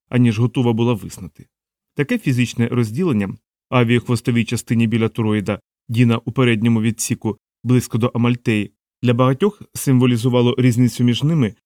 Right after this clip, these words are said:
якої насправді не було. Проте інші відмінності були вельми очевидні. От хоча б взяти для початку зовнішність. Айві була на чотири дюйма вища, мала довге чорне волосся,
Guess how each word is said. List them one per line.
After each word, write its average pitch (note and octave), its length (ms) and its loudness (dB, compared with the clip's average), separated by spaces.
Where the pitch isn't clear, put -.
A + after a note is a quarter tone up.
якої E3+ 280 0
насправді C3 500 -2
не E3+ 120 0
було. A2 300 -6
Проте D3 280 0
інші A3+ 240 -2
відмінності F3 540 0
були G3 200 2
вельми D#3 300 0
очевидні. A#2+ 560 -4
От C3+ 260 0
хоча C#3 300 -2
б - 20 0
взяти B2+ 460 -2
для B2+ 140 -2
початку C3 560 -4
зовнішність. G#2+ 760 -2
Айві B2 260 4
була B2 220 2
на A#2+ 140 2
чотири B2 340 0
дюйма A#2 260 2
вища, A#2 400 -2
мала B2 340 2
довге A#2 340 4
чорне A#2 340 0
волосся, A2+ 520 -2